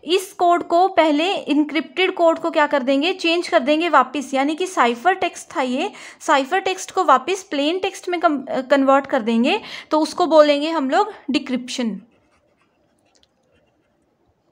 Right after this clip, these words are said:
ठीक है, वो हो जाएगा डिक्रिप्शन। जैसे कि एक कोड दिया हुआ है, ठीक है, जैसे कि हमने माइक्रो डॉट्स की बात की थी, वो इस तरह से कुछ बॉक्स में डॉट्स होते हैं, ठीक है।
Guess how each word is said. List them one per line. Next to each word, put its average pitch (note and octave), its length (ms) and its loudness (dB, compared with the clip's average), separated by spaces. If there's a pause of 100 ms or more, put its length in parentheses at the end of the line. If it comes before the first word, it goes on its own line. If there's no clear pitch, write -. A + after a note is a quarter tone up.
(140)
ठीक B3 160 -6
है, G4+ 180 2 (280)
वो C#4 100 2
हो E4 100 4
जाएगा C4+ 340 4
डिक्रिप्शन। B3+ 580 -6 (240)
जैसे C4+ 300 0
कि F#4+ 120 -2
एक G4+ 200 -2
कोड D#4+ 280 2
दिया F4+ 200 4
हुआ E4+ 240 6
है, D#4 220 2 (360)
ठीक C#4 120 -4
है, E4+ 80 2
जैसे D4 240 2
कि F4 80 0
हमने E4 180 2
माइक्रो C4 340 2
डॉट्स D#4 280 4
की E4+ 120 -8
बात C#4 260 0
की C4 220 -8
थी, D4 60 -6
वो D4+ 100 -4
इस D4 140 -8
तरह D4 140 0
से D4 100 -10
कुछ D#4 180 -8
बॉक्स B3 260 0
में C#4 100 -2
डॉट्स B3 280 0
होते D#4 220 -4
हैं, D#4 240 -2
ठीक B3+ 200 -10
है। F4+ 180 4